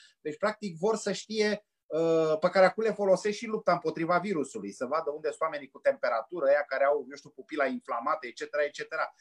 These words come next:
Noi în Europa suntem oripilați că putem și supravegheați cu un telefonul mobil și la ei e frecvent. Ă, introducerea tehnologiei, a telefonului mobil, a internetului,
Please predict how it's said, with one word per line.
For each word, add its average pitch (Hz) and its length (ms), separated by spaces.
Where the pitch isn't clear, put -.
Noi 214 300
în 208 60
Europa 233 400
suntem 190 260
oripilați 143 520
că 131 80
putem 156 300
și 147 140
supravegheați 135 640
cu 139 60
un 127 60
telefonul 135 480
mobil 120 340
și - 140
la 175 200
ei 233 200
e 226 40
frecvent. 214 680
Ă, 139 680
introducerea 185 720
tehnologiei, 160 1000
a 123 40
telefonului 151 600
mobil, 143 400
a 131 80
internetului, 139 800